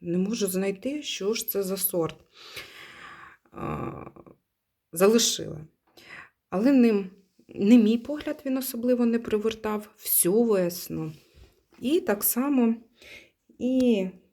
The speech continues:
м, інші, е, на нього також не звертали уваги. Але коли прийшла вес-, літо, прийшло літо,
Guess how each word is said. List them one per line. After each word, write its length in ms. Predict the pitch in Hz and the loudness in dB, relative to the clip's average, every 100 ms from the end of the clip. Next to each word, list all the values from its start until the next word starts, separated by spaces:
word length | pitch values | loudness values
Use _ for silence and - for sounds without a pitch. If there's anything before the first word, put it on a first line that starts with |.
| _ | _
м, 580 | 180 175 170 165 170 - - _ | -10 -6 -4 -4 -6 -8 -14 _
інші, 580 | 214 196 180 - 165 156 143 _ _ _ _ _ _ _ _ - | -2 -2 -2 -4 -4 -6 -8 _ _ _ _ _ _ _ _ -8
е, 160 | 180 165 | -4 -2
на 140 | 165 | 0
нього 300 | 180 247 247 | 2 2 2
також 360 | 214 208 202 - | 0 -4 -4 -6
не 120 | 175 | -6
звертали 480 | 175 180 208 208 196 | -6 -8 -6 -4 -2
уваги. 460 | 185 160 156 160 165 - | -4 -6 -8 -10 -14 -20
Але 500 | - 185 226 196 196 196 _ - - - - - - - | -12 -4 -2 -2 -4 -12 _ -20 -18 -18 -20 -20 -20 -12
коли 400 | - 170 196 254 | -2 -2 2 0
прийшла 720 | 262 - 175 - 180 196 247 | 0 -8 -10 -10 -4 -2 0
вес-, 540 | 233 156 - - - 170 | -2 -8 -10 -10 -4 -2
літо, 420 | 185 180 185 202 - - | -2 -4 -8 -10 -12 -20
прийшло 400 | 180 - 196 233 | -14 -10 -4 -2
літо, 400 | 185 185 175 | -2 -6 -8